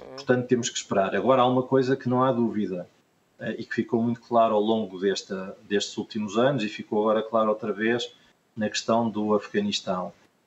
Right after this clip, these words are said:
Nós precisamos ter uma verdadeira política externa e de segurança comum. Nós precisamos ter os instrumentos que apoiem a execução dessa política externa e segurança comum. Isso não quer dizer que se, nem, não quer nem deve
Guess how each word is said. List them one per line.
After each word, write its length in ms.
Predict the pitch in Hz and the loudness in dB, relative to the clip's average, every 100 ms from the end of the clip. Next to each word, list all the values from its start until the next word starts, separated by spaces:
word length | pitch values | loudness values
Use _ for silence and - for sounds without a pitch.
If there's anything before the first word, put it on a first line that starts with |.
| _ | _
Nós 300 | - 98 107 | -2 0 0
precisamos 540 | - - 110 104 117 - | -2 -4 0 0 0 0
ter 180 | 120 113 | 0 0
uma 140 | 120 | 0
verdadeira 420 | 113 117 117 123 | 2 2 2 2
política 380 | 123 - 117 120 | 0 -4 -4 -4
externa 340 | - 117 117 | -2 -2 0
e 40 | 120 | -2
de 60 | |
segurança 400 | - - 117 - | -4 -2 -2 -2
comum. 380 | 113 - 104 92 - _ _ _ _ _ | -6 -6 -4 -4 -8 _ _ _ _ _
Nós 340 | 101 101 107 - | -4 0 0 0
precisamos 640 | - - 101 113 110 - | -4 -2 0 2 0 -4
ter 360 | - 113 113 - | -2 0 0 0
os 180 | 117 101 | -4 0
instrumentos 880 | 113 - - 101 113 123 135 - - _ _ _ - | 0 -2 -4 0 2 2 0 -8 -18 _ _ _ -2
que 380 | - 120 135 143 | 4 6 4 2
apoiem 680 | 113 - 123 123 127 131 - | -4 -2 2 4 4 2 0
a 40 | 120 | -2
execução 540 | 107 - - 117 117 | -2 -4 -2 0 2
dessa 260 | 117 - 113 | 0 -2 -4
política 300 | 110 - 117 | -6 -4 -4
externa 300 | - 117 123 | 0 -2 -2
e 40 | |
segurança 380 | - 117 110 - | -4 -4 -2 -6
comum. 360 | - 101 92 - _ _ _ _ _ _ - | -4 -4 -4 -8 _ _ _ _ _ _ -4
Isso 300 | 123 - 135 | -4 0 0
não 100 | 123 | 2
quer 240 | 127 113 | 2 2
dizer 520 | 107 101 107 120 127 - _ _ _ _ | 0 0 4 4 2 -4 _ _ _ _
que 420 | 127 120 135 - - | 4 4 4 -2 -8
se, 320 | - - 131 | -6 -4 -2
nem, 240 | 117 123 | 0 0
não 280 | 120 120 113 | -4 -2 -2
quer 300 | - 131 110 | 2 0 2
nem 180 | 113 113 | 2 4
deve 280 | 117 131 | 6 4